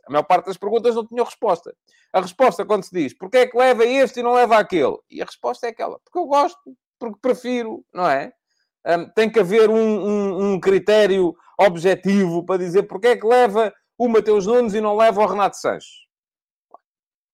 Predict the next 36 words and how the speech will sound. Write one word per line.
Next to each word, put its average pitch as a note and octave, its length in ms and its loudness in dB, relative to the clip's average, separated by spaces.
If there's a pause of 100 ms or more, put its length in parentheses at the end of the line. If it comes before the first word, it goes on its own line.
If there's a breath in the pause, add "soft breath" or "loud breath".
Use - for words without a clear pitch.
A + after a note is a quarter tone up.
Porque, - 500 -12 (1080)
porque G#3 140 -12
sou A#3+ 120 -4
eu G#3+ 80 -2
que - 60 -16
escolho, B3 440 -4 (140)
não D3+ 160 -8
é? C#3+ 240 -8 (840)
Ah, C#3+ 720 0
"Porquê G3+ 200 -2
é A#3+ 100 4
que G#3+ 80 -4
leva A#3+ 380 4
o A3+ 120 6
António A#3 320 0
Silva A#3+ 460 -2
e A#3 40 0
não A#3 160 0
leva A#3 580 2
o A#3+ 340 -4
Humberto A#3+ 300 2
Coelho?" E3+ 420 2 (260)
Ah, - 80 -18
pá, - 200 -6
ouça, - 300 -4 (220)
porque - 100 -20
sou A#3+ 120 -2
eu G3 100 0
que F3 80 -18
escolho, A#3 400 -4
não D3+ 100 -6
é? C3+ 140 -4
Pá, - 320 -6
ouça, B3 320 -2
não, F#3 220 -6
não. E3+ 140 -14